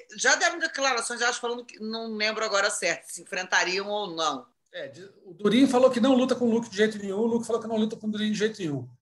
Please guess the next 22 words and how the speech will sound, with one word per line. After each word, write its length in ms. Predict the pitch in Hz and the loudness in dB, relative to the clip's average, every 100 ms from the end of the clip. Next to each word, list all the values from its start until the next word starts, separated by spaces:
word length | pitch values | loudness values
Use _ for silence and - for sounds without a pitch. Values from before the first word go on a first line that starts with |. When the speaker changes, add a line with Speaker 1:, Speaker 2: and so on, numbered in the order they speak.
| - | -2
Speaker 1:
É. 300 | 196 175 139 | 0 2 4
Speaker 2:
Talvez 500 | 247 233 175 247 277 | 6 8 10 10 10
numa 160 | 247 240 | 6 2
disputa 380 | - 226 226 | 0 -4 -6
de 60 | 214 | -4
cinturão 800 | 214 214 175 196 240 202 139 156 | -2 0 4 4 4 2 0 -2
isso 320 | 170 - 226 | -6 -6 -2
mude 260 | 202 233 240 | 0 0 0
um 100 | 220 | -2
pouco, 360 | 190 170 - 135 | 0 0 0 -2
mas 160 | 156 | 4
eu 60 | 190 | 4
acho 160 | - | 4
que 60 | 220 | 4
ali 140 | 196 | 6
é 40 | 233 | 6
uma 120 | 233 | 6
relação 480 | 214 220 - - 240 | 6 6 4 0 -4
de 120 | - | 0
quase 320 | 214 233 247 | 2 4 4
irmãos, 360 | 170 165 165 120 | 2 0 -2 -4
né? 140 | 135 | -10